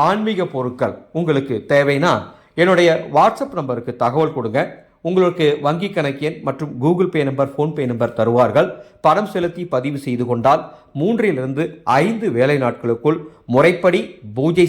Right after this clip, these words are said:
செய்து, இந்த சிலை உங்களுக்கு தபால் மூலமாக அனுப்பப்படும் என்பதை மகிழ்ச்சியோடு தெரிவித்துக் கொள்கின்றேன்.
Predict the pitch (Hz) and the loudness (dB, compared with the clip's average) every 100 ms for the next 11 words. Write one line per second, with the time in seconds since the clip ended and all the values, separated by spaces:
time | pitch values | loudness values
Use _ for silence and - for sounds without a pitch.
0 | 170 156 151 214 208 - 123 123 117 151 | 2 -2 0 -2 -2 -8 -2 0 0 2
1 | 151 160 135 135 131 180 202 202 - - | 2 2 0 0 2 4 2 2 -12 2
2 | 151 151 180 151 135 127 120 127 208 - | 2 4 2 2 -2 0 0 2 0 0
3 | 127 190 - 143 131 117 104 110 127 127 | -2 -2 -2 -4 -4 -6 -6 0 0 0
4 | - 120 117 123 135 135 135 120 120 131 | -4 -2 -2 -2 0 0 0 -2 -2 -4
5 | 147 143 139 151 196 | -2 0 2 2 0